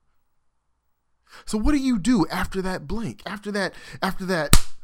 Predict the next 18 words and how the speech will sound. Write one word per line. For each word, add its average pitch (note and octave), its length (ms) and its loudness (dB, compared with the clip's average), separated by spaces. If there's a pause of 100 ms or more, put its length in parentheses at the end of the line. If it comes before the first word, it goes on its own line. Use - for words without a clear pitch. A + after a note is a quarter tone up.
(760)
that D#3+ 280 -2
first G#3 340 2
rush D#3+ 680 2 (1200)
of C3+ 120 -8
tragedy, D#3 540 2
the B2 140 -4
major F#3+ 380 0
upheaval? F#3+ 580 2 (200)
What - 240 2
do B3+ 80 0
we G#3+ 200 0
do D#3+ 400 -2 (1300)
when D#3 160 -4
we E3+ 120 -4
open E3 300 -2
our C#3+ 160 -2
eyes D#3 340 -8
again? F#2+ 360 -12